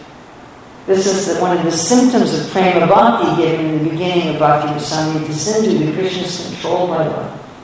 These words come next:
Prabhupada says that the, the devotees holding Krishna in their hands.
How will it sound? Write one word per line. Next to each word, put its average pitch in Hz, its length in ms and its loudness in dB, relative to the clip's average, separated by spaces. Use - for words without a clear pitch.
Prabhupada 156 340 2
says 151 340 0
that 120 300 -8
the, - 1400 -12
the 156 60 -4
devotees 170 540 2
holding 165 380 0
Krishna 170 320 -4
in 147 100 -2
their 147 160 -6
hands. 135 560 -10